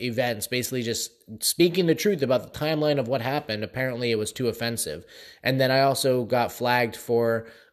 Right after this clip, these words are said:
uh, saying that f-, it's good thing that Face-, I, th-, literally all I said was, "Good, glad to see that Facebook is tackling white nationalism,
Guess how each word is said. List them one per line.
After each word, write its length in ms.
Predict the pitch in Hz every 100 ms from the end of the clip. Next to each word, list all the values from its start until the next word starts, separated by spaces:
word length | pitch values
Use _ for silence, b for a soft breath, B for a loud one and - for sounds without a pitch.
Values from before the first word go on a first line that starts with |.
| -
uh, 180 | 120
saying 480 | 113 - 120 113 113
that 320 | 113 107 107 -
f-, 200 | - -
it's 180 | 123
good 260 | - 180 170
thing 220 | 190 170
that 160 | 160 127
Face-, 300 | 160 151 -
I, 140 | - 139
th-, 300 | - 160 160
literally 360 | 185 214 185
all 140 | 160 170
I 80 | 156
said 280 | - 151
was, 280 | 120 123 104
"Good, 380 | - 185 190 -
glad 260 | 165 190 214
to 80 |
see 160 | 226 208
that 180 | 190 -
Facebook 380 | 170 160 170 147
is 100 | 147
tackling 460 | 151 147 151 131
white 220 | 127 147
nationalism, 800 | 143 143 143 - 117 104 107 113